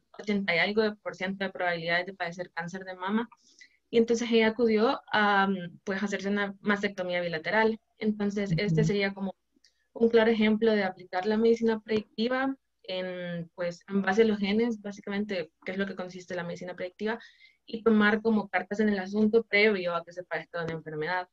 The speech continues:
Speaker 1: Entonces, me pareció bastante curioso que se tomaran estas medidas, digámoslo así, radicales, previo a aparecer una enfermedad,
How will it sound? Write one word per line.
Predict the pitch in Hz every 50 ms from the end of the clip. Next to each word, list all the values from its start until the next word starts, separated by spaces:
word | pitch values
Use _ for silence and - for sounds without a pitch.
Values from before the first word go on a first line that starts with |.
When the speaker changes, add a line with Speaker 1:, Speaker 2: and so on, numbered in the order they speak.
| _ _ _ _ _ _ _
Speaker 1:
Entonces, | - 220 226 233 247
me | 247 247 233
pareció | 226 214 208 214 220 208 196
bastante | 220 214 214 220 220 214 233 226
curioso | 233 233 220 202 196 214 214 254 254
que | 240 233
se | 226 208
tomaran | 196 208 196 190 185 190 196 202 202 196 196 196 - -
estas | - 208 202 202 220 226
medidas, | 226 226 220 208 202 208 208 208 202 196 196 190 -
digámoslo | - 202 196 196 208 208 196
así, | 190 196 - 202
radicales, | 196 190 185 180 180 - - 175 196 226 262 269 - _ - - _ _ _ _ _ _
previo | - 214 220 214
a |
aparecer | 214 214 202 196 196 202 202
una | 202 202 196
enfermedad, | 196 196 202 196 196 190 185 190 202 240